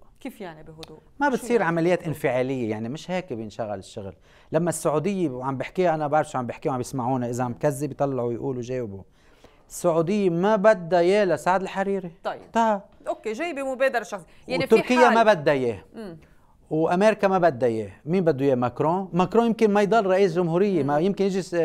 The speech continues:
Speaker 2: إذا إجى سعد الحريري رئيس
Speaker 1: طب
Speaker 2: حكومة،
Speaker 1: رح يقدر يشكل
Speaker 2: ما يكون
Speaker 1: في
Speaker 2: ماكرون
Speaker 1: حال
Speaker 2: بقى
Speaker 1: كلف؟
Speaker 2: رئيس.
Speaker 1: رح يقدر يشكل؟
Speaker 2: أكيد لا.
Speaker 1: ما رح يقدر يشكل.
Speaker 2: لا.
Speaker 1: يعني رح نفوت نحن اليوم
Speaker 2: بيقدر يعطي
Speaker 1: بأزمة
Speaker 2: ضمانات.
Speaker 1: التكليف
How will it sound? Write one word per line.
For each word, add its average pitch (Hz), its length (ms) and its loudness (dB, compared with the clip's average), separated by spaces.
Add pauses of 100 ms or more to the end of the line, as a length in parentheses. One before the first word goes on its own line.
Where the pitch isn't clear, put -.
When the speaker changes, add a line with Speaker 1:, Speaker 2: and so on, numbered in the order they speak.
(340)
Speaker 2:
إذا 151 200 0
إجى 185 140 0
سعد 170 200 2
الحريري 180 240 -2
رئيس 165 180 -2
Speaker 1:
طب - 40 -20
Speaker 2:
حكومة، 180 560 -2
Speaker 1:
رح 220 160 -6
يقدر 233 280 -6
يشكل 226 320 -10
Speaker 2:
ما 196 80 2
يكون 220 240 2
Speaker 1:
في 190 60 2
Speaker 2:
ماكرون 190 280 2
Speaker 1:
حال 190 100 0
Speaker 2:
بقى 170 140 6
Speaker 1:
كلف؟ 165 100 4
Speaker 2:
رئيس. 180 380 -4
Speaker 1:
رح - 180 -14
يقدر 196 260 -6
يشكل؟ 226 540 -12 (380)
Speaker 2:
أكيد 107 260 -12
لا. 78 180 -18 (240)
Speaker 1:
ما 196 120 -10
رح 190 180 -10
يقدر - 200 -16
يشكل. - 280 -14
Speaker 2:
لا. 208 60 -6
Speaker 1:
يعني 220 180 -2
رح 226 160 -2
نفوت 302 380 -10
نحن 240 260 -12
اليوم 208 280 -2
Speaker 2:
بيقدر 190 220 4
يعطي 190 200 4
Speaker 1:
بأزمة 165 200 2
Speaker 2:
ضمانات. 175 440 2
Speaker 1:
التكليف 254 500 -8